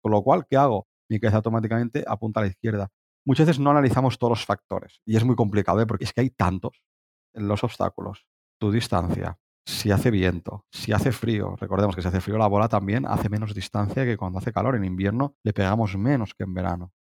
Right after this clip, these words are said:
Hay tantos factores que dices, "No, son cuatro o cinco factores". Bueno, bueno, bueno. Hay más. No sé,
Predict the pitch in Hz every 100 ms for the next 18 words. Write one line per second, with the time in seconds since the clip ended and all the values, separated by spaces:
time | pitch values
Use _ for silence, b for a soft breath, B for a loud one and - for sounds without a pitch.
0 | _ _ _ - 170 190 175 175 - 110
1 | - - - _ _ _ _ _ _ -
2 | 117 110 110 208 196 196 196 180 165 147
3 | 139 110 101 107 113 101 101 95 101 98
4 | - 165 139 82 85 - _ _ _ _
5 | _ _ 143 127 131